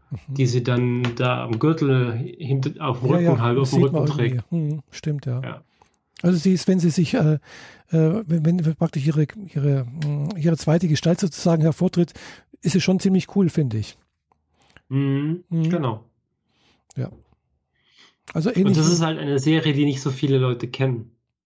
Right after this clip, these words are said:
Speaker 1: Ja, also wie gesagt, sie gibt's halt auch nicht auf Deutsch und auch nur als Fansub. Hm.
Speaker 2: Äh, ja, äh, also zum Lesen meinst du?
Speaker 1: Äh, zum Lesen, gut, na, na, gibt's ja, ja, ja,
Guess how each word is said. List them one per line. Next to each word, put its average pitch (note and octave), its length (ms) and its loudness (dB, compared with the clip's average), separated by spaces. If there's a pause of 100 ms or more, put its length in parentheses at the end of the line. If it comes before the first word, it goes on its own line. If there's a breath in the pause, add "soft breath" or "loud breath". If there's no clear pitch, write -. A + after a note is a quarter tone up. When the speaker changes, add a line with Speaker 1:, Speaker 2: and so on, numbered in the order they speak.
(160)
Speaker 1:
Ja, C#3 300 -4
also E3+ 340 -2
wie D3+ 120 2
gesagt, E3+ 260 0
sie D#3+ 80 -4
gibt's E3 240 0
halt E3 100 2
auch E3 120 0
nicht F#3 160 2
auf F3+ 120 2
Deutsch F3 300 0
und E3+ 100 -2
auch E3 180 -4
nur E3+ 120 2
als D3 140 0
Fansub. C3+ 440 -4 (2750 soft breath)
Hm. A#2+ 260 -8 (180)
Speaker 2:
Äh, A#2 480 -6 (400)
ja, B2 960 -2
äh, C3 160 -6
also B2 400 -4 (200)
zum C#3+ 200 0
Lesen C3+ 340 2
meinst A2+ 340 -2
du? A2 160 -12 (720)
Speaker 1:
Äh, F3 120 -2
zum E3 180 0
Lesen, E3 360 2
gut, E3 180 -2
na, E3+ 120 0
na, F3+ 260 -2
gibt's - 260 -4
ja, F#3 200 2
ja, D3+ 240 2 (320)
ja, B2+ 180 -2